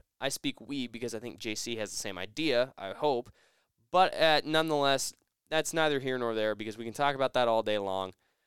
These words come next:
And you can take that for what it's worth. The, like I said, the Bears have Seattle. That's J C's team. He's, he's really vying for 'em. They've got the Vikings to open up the season. They go Vikings, Lions, Bills. Two tough games at the beginning of the year. The Viking, or the Lions should be a pretty,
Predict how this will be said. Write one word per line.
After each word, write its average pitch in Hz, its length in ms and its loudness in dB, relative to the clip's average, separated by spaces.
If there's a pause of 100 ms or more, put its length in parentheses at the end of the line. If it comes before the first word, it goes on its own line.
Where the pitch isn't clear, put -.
(280)
And 110 440 0 (280)
you 139 140 -6
can 139 120 -10
take 143 220 -4
that 120 160 2
for 113 100 -6
what 92 160 -4
it's - 100 -10
worth. 87 320 -12 (120)
The, 127 140 -10 (140)
like 160 180 2
I 180 40 2
said, 165 180 0
the 139 80 -6
Bears 165 260 2
have 165 220 4
Seattle. 127 480 4
That's 127 200 2
J 123 200 0
C's 113 320 -2
team. 107 320 -6
He's, 151 560 -4
he's 151 280 -6
really 139 280 0
vying 127 280 0
for 127 240 -2
'em. 127 100 -6 (340)
They've 170 160 0
got 151 200 2
the 127 60 -8
Vikings 135 380 0
to 127 60 2
open 117 220 2
up 107 120 -2
the - 80 -12
season. 135 300 0
They 123 100 0
go 113 140 0
Vikings, 139 580 0
Lions, 120 440 0
Bills. 117 500 0
Two 208 220 -4
tough 196 280 2
games 156 300 0
at 131 80 -10
the 127 60 -12
beginning 127 320 0
of 123 80 0
the 123 40 -6
year. 120 200 -2
The 117 80 -6
Viking, 147 420 0
or 139 140 2
the 123 80 -2
Lions 151 340 0
should 143 240 -4
be 135 100 0
a 127 60 0
pretty, 139 380 -4